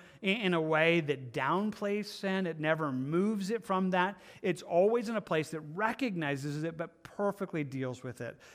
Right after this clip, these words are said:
And that is just profound. I mean, I just wanna tell you tons of stuff in that, but it is incredibly good.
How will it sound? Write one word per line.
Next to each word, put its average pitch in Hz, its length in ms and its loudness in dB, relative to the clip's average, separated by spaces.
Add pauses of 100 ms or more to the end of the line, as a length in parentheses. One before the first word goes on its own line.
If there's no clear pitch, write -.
(120)
And 156 200 -4
that 170 180 6
is 156 120 2
just - 280 -6
profound. 110 420 -10 (160)
I 139 40 -4
mean, 147 180 0
I 151 60 2
just 156 180 -4
wanna 180 100 -2
tell 147 180 2
you 143 200 4 (420)
tons 185 400 4
of 143 80 -6
stuff 117 320 -10
in 110 160 -12
that, - 180 -14 (360)
but 170 100 0
it 175 100 -4
is 156 140 -2
incredibly 143 720 -4
good. - 260 -14